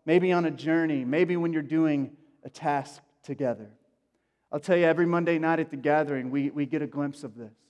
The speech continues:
We share food around tables. We pray together. We talk. We laugh. We have a wonderful time. We worship together. We're building community. These are the simple things, I believe, that God has called us to do as his followers.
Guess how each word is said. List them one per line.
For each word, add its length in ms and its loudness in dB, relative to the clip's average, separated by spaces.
We 100 -4
share 560 2
food 240 2
around 320 0
tables. 480 -4
We 100 -2
pray 300 -2
together. 320 -4
We 120 -10
talk. 420 -2
We 80 -6
laugh. 400 0
We 60 -6
have 100 -4
a 40 -2
wonderful 380 -4
time. 340 -6
We 80 -2
worship 460 -6
together. 400 -4
We're 160 -8
building 420 -4
community. 560 -6
These 220 -4
are 60 0
the 100 -8
simple 400 -6
things, 460 -4
I 100 2
believe, 400 -4
that 160 -8
God 240 0
has 120 -8
called 280 -2
us 160 -10
to 100 -20
do 300 -12
as 180 -4
his 180 -14
followers. 460 -6